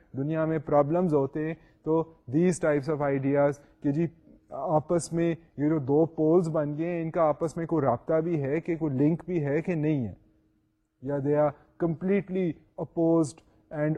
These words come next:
opposite to each other. So this is also something to keep in mind when you are looking at the idea of polarization. The level of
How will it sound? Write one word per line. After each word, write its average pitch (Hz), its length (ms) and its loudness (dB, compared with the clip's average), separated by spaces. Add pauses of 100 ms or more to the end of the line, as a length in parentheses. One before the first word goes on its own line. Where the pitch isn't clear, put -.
(120)
opposite 165 540 2
to 127 80 0
each 117 280 -6
other. 113 220 -14 (1500)
So 151 80 2
this 151 340 0
is 151 100 2
also 147 340 2 (340)
something 151 300 -2
to 139 100 -10 (100)
keep 165 240 -2
in 147 100 -2
mind 147 320 -2 (320)
when 135 220 -2
you 139 100 2
are 139 80 6
looking 156 400 0 (320)
at 120 120 -8
the 135 280 2
idea 135 360 2 (200)
of 139 120 -4 (480)
polarization. 120 800 -4 (1500)
The 156 220 0
level 196 320 2 (340)
of 156 200 2